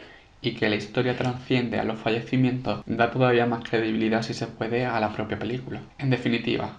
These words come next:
Over the Moon es una historia encantadora que seguramente atraiga quizás a un público más joven, pero no olvida para nada a nadie de la familia.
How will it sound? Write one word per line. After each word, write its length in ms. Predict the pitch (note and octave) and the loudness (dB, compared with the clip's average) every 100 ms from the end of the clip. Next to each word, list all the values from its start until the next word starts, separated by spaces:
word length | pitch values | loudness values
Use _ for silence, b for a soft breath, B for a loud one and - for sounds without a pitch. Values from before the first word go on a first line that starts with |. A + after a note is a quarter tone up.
| - | -6
Over 380 | C3+ C3 B2 A#2 | 0 2 2 0
the 80 | - | 0
Moon 400 | A#2+ D3 C#3 - | 4 4 2 -2
es 140 | - B2 | -6 2
una 160 | C3 | 2
historia 280 | A#2+ - G#2+ | 2 0 0
encantadora 720 | G#2+ G#2+ B2+ C3 C3+ C3 G#2+ - | 0 0 0 2 2 2 -2 -2
que 100 | - | 0
seguramente 800 | C3+ C#3 D3 D3 C#3+ C#3 - C3+ C3+ | 2 4 4 6 6 4 2 2 4
atraiga 480 | B2 A#2+ A#2+ B2 B2 | 0 2 2 0 0
quizás 340 | B2+ - B2 | 0 2 2
a 20 | |
un 140 | B2 B2 | 2 -2
público 400 | A2+ G#2+ - A#2 | -4 -2 -2 -2
más 300 | G#2+ G#2 - | -2 -4 -2
joven, 420 | - B2 G#2+ G#2 | 4 4 4 0
pero 200 | - A#2+ | -2 0
no 140 | A#2+ A#2+ | 2 2
olvida 440 | A#2 A2 A2+ A2+ | 2 2 2 2
para 220 | A2 A2 | 0 0
nada 360 | G#2+ G#2+ A2 A2+ | 0 0 0 -2
a 120 | A2 G#2+ | -2 -2
nadie 280 | G#2+ A2 | -2 -2
de 80 | A#2 | -4
la 80 | A2 | -6
familia. 540 | A2 - G#2+ G#2 G#2 | -6 -4 -2 -2 -6